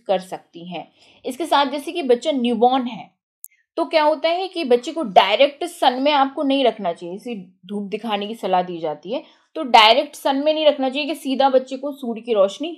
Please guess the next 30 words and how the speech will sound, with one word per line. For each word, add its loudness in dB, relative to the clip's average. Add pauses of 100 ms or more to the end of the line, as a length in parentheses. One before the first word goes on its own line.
लग 2
रही -4
है। -16 (380)
आपको 2
बच्चे -6
की -4
पीछे -8
साइड -2
से -6
या 0
पैरों, 8
पैरों 4
को -4
धूप -4
दिखाना -4
चाहिए, -6 (300)
हल्का 2
सा -2
सर 4
निकाल 2
के -8
सर 4
को -4
धूप -6
दिखाना -6
चाहिए, -8 (260)
हल्का 0 (160)
पेट 0
निकाल 6
दिया, 2